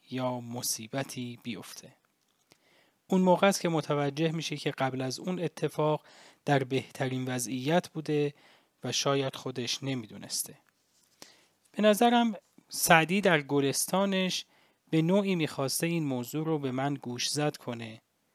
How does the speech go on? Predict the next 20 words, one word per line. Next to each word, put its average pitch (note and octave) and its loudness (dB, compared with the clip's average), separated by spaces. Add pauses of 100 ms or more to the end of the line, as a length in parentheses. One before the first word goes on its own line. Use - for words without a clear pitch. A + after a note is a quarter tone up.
(500)
که - -2
در E3+ 6
موقعیت‌های E3 2
مختلف D3+ 0 (420)
آرام D3+ 4
و D#3+ 0
صبور C3+ 0
باشم، A2 -6 (500)
که C#3+ 2
همیشه C#3 0
می‌تونه D3+ -4
موقعیتی B2 -2
پیش D3+ -6
بیاد C#3+ 0 (440)
که - -2
خواسته C3+ 2
باشی C#3 0
به A#2+ -6
یک C#3 -2
لحظه B2 -6